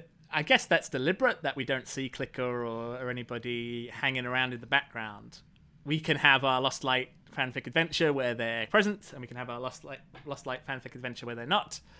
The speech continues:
That's cool. Um, but yeah, either way, uh,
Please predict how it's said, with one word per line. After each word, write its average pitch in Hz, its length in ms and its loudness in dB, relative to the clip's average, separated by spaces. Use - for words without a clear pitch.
That's - 340 -6
cool. - 420 -2
Um, 156 240 8
but 226 120 2
yeah, 240 160 10
either 233 260 2
way, 208 480 0
uh, 202 480 0